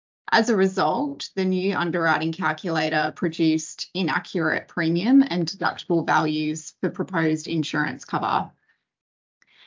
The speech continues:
However, on a closer investigation of the facts, it turned out that the insurer had only used the old calculator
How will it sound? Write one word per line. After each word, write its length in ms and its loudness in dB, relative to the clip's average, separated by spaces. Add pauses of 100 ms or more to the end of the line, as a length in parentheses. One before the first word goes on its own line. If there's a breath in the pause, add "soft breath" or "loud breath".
(100)
However, 680 4
on 120 0
a 60 -2
closer 400 0
investigation 720 -4
of 80 -4
the 80 -8
facts, 720 -2
it 180 -4
turned 420 -2
out 540 0 (240)
that 160 -4
the 120 0
insurer 440 0
had 220 -2
only 260 -2
used 500 -2
the 220 0
old 240 0
calculator 840 -4